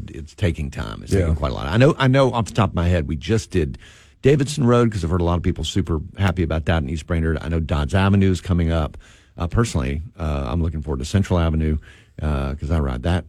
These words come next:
Speaker 1: every day. But, uh, and I, I was on DuPont Parkway the other day, and there are parts of it that are, that are
Speaker 2: Mm.
Speaker 1: pretty, pretty bad. So,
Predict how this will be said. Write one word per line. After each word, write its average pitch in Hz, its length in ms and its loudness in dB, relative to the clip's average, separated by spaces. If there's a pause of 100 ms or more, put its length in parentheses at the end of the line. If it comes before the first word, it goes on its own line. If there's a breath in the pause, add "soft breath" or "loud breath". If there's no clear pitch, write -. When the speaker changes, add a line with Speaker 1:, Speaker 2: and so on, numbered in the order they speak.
(100)
Speaker 1:
every 82 160 0
day. 67 280 0
But, 69 360 -4
uh, - 40 0
and 127 120 2
I, 151 100 4 (120)
I 123 160 4
was 123 260 2
on 71 140 0
DuPont 64 300 -6
Parkway 69 300 -6
the 58 120 -8
other 57 120 -6
day, 55 180 -6
and 62 100 -6
there 80 80 -4
are - 20 -2
parts - 460 0
of - 80 -8
it - 180 -12
that - 160 -4
are, 57 300 -4
that 67 100 -6
are 143 60 4
Speaker 2:
Mm. 120 100 6
Speaker 1:
pretty, 90 320 -2
pretty 73 160 -4
bad. - 380 -10
So, - 260 -6